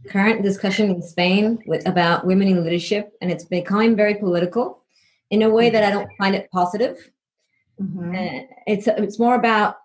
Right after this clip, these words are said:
Speaker 1: you know, pushing women all the way up and forgetting that it's about diversity and how things should be more equal and not just, and
Speaker 2: Yes.
Speaker 1: I, I can, I can relate to a lot of things you're saying, uh, because I think here in Spain we are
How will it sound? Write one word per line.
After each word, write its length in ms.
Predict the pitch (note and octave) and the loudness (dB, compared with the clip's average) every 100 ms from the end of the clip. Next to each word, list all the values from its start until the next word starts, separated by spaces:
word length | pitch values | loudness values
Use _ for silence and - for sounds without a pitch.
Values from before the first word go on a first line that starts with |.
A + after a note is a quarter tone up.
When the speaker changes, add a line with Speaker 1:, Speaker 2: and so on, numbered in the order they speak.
| _ _ - | _ _ -8
Speaker 1:
you 80 | G3 | -4
know, 260 | E3 E3 - | -4 -4 -4
pushing 360 | B3+ B3+ A#3+ | -2 0 2
women 300 | A3+ A3 G3 | 2 2 0
all 180 | F#3 G3 | -2 0
the 80 | G3+ | 2
way 180 | G#3 F#3+ | 4 4
up 280 | G3 - - - - | 2 0 -8 -18 -8
and 120 | G#3+ | -6
forgetting 420 | C#4+ G#3 A3+ A#3+ | -2 0 4 4
that 200 | G#3+ G3+ | 4 2
it's 180 | F#3 F#3+ - F#3+ | 0 -4 -14 -4
about 280 | F#3+ F#3+ - | 0 0 2
diversity 680 | F#3+ F3+ G3 G3 A#3 D4 G4+ - | 0 4 2 2 -2 -4 -6 -6
and 100 | F#3+ | -4
how 220 | F#3+ F#3 F#3+ | 0 0 2
things 260 | G#3+ G#3 | 0 0
should 240 | - F#3+ - | -2 -6 0
be 300 | F#3+ F3+ - | 2 2 0
more 400 | F3+ F#3 F3 - - | 0 2 0 -4 -12
equal 600 | D4+ - G3 C#3 C3 - _ | -14 -4 0 0 0 -6 _
and 100 | F3 | -4
not 320 | F3+ F#3 - - | 0 0 0 -4
just, 220 | G3+ - - - _ _ _ _ _ _ _ - | -4 -2 -8 -10 _ _ _ _ _ _ _ -6
and 440 | F#3 F3 D#3+ - - - | -2 -2 -2 -10 -16 -8
Speaker 2:
Yes. 500 | G#3+ G#3+ G#3 A3+ - | -4 0 2 0 2
Speaker 1:
I, 60 | A3+ | 0
I 20 | |
can, 220 | A3+ A#3 - - G3 | 2 0 0 -2 -2
I 80 | |
can 160 | G3+ C#4 | 2 2
relate 280 | C#4 C4 B3 | 4 2 2
to 100 | B3+ | 0
a 20 | |
lot 100 | A3+ | 2
of 80 | A3+ | 2
things 220 | A3+ A3+ | 0 0
you're 100 | G#3+ | -2
saying, 640 | G#3 E3+ F3 A3+ B3+ B3+ - | -2 -4 0 0 0 -4 -4
uh, 300 | F#3+ F3+ F3 F3+ | -2 0 -2 -4
because 180 | G3+ G3+ | -2 0
I 80 | G#3 | 2
think 300 | B3 A#3+ - | 2 0 -4
here 220 | G3 A3 | -2 0
in 120 | G#3 | 0
Spain 320 | G3 F#3+ G#3 G#3+ | -2 -2 2 2
we 120 | G#3 | 2
are 140 | G3 | 0